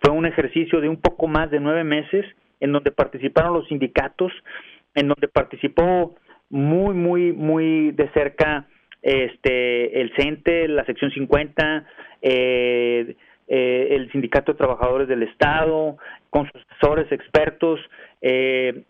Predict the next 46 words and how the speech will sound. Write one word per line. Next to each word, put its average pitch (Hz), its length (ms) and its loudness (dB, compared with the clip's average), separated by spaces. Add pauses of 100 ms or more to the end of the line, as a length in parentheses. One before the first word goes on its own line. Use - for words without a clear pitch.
(120)
y 151 220 -2
que 151 120 2
reci-, 160 380 -2
revisamos 151 460 -2
punto 185 300 0
por - 220 -4
punto, 135 440 -4 (440)
eh, 120 840 0
a 127 140 -2
tal 147 160 2
grado 160 320 0
de 156 140 0
que 139 80 -2
decidimos 131 580 -2
que 143 100 0
no 139 180 0
iba 185 120 2
a 156 80 -4
ser 170 140 0
una 160 100 0
reforma 131 640 -2
a 123 140 -2
la 117 120 2
ley 135 180 2
actual, 160 400 -2
sino 123 200 -2
íbamos 160 260 0
a 131 60 -4
crear 139 220 0
una 147 120 -4
nueva 143 320 0
ley, 123 240 0
porque - 220 -16
estamos 143 260 -2
cambiando 160 360 0
muchas 156 280 0
más 151 220 -2
cosas 170 340 0 (560)
que 131 100 2
el 117 120 -6
simple 147 380 0
hecho 139 180 0
de 139 80 2
las 127 160 -2
pensiones. 113 480 -2
Entonces, 180 440 0